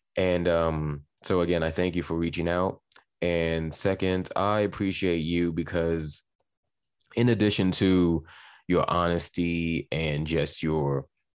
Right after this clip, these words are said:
overwhelming sincerity, I guess,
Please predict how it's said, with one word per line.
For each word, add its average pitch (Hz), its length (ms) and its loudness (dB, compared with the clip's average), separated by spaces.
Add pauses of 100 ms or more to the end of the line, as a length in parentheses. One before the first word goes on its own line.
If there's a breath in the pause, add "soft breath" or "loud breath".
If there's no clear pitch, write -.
(360)
overwhelming 85 1500 -2 (960)
sincerity, 92 760 0 (120)
I 76 140 -2
guess, 73 480 -2